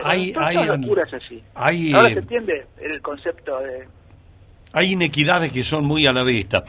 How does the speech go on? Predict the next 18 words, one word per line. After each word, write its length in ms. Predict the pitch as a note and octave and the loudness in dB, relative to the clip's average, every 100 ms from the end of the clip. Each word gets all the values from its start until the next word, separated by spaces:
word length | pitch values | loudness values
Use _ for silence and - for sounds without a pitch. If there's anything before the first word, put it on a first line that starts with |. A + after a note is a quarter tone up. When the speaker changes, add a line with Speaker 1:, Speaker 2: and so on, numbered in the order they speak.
| - - | -8 -6
Speaker 1:
Bueno, 300 | F3 G#3+ E3+ | 2 4 4
Alejandro, 540 | E3+ E3+ F#3+ F#3 E3 - - | 2 2 2 2 0 -4 -2
eh, 640 | C3+ C3 C3 C3+ C#3+ G3 - | 4 4 4 2 -2 -8 -10
eh, 60 | A2+ | -4
podríamos 380 | C3+ F3 F#3 D3 | 0 2 0 0
charlar 280 | C3 D3+ | 0 2
un 140 | D3+ C3+ | 2 4
largo 320 | D3 A#2+ G#2+ | 4 2 0
rato. 380 | A2 A2 G2+ G2 - - | 2 2 2 -4 -6 -4
Inclusive 480 | C#3+ F3 F3+ B3+ G3 | -2 0 0 2 2
Speaker 2:
Sí. 40 | |
Speaker 1:
Melconian 640 | E3+ F#3 - G#3 C#4 C#4 | 2 2 2 2 4 4
ayer, 480 | G3 F3 A3 E3 C#3+ B2 C3+ | 2 2 2 2 2 0 -4
ayer, 340 | C3 A3+ C4 | -2 0 0
anteayer 360 | F3 C3 C#3+ A3+ | 0 0 0 0
lanzó 300 | E3 B2+ F3 | 0 0 -2
en 140 | D3+ | -2
Córdoba 440 | C3+ F#3 F3+ C#3 | 0 0 2 0